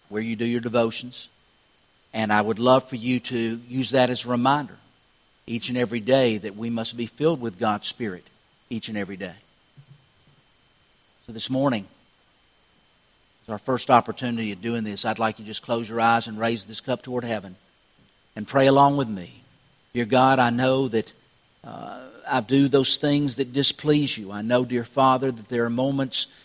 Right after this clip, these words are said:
when we all make those mistakes that we call sin, sometimes intentionally, sometimes unintentionally, but it's sin either way. Forgive us, Father, for those things.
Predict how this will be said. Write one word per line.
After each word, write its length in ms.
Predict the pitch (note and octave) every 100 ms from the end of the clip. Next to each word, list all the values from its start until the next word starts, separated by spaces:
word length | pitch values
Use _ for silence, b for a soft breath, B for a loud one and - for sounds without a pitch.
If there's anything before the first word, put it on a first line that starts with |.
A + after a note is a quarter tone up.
| b b _
when 160 | C3 A#2+
we 180 | B2
all 420 | B2 C3+ C#3+ G2+ G2+ _ _ _ _ _ _ _ _ _ _ -
make 220 | B2 B2
those 220 | C3+ A#2
mistakes 580 | A#2 - - C#3 C3+ -
that 100 | B2+
we 140 | B2+
call 280 | B2 C3+ A#2+
sin, 540 | - - C#3 C#3 C#3+ C#3+ _ _ _ _ _ _ _
sometimes 600 | - D#3 C#3+ D3 C#3+ C3
intentionally, 680 | B2+ B2 C#3 D3 C3+ C#3 C3+
sometimes 520 | - C3+ C3+ C3+ B2
unintentionally, 840 | - C#3+ C#3 B2 B2+ B2 - B2+
but 200 | B2+ B2 - b b b _
it's 180 | A#2+ A#2
sin 300 | - D#3 D3+
either 240 | D3 C#3+
way. 400 | D3+ D3 A2+ G2+ - _ _ _ _ _ _ _ _ _ _ _
Forgive 320 | D3 E3+ D#3
us, 180 | B2+ -
Father, 400 | - A#2+ A#2+ C3+
for 140 | -
those 300 | A#2+ A#2 -
things. 560 | - C3+ D3+ D3+ -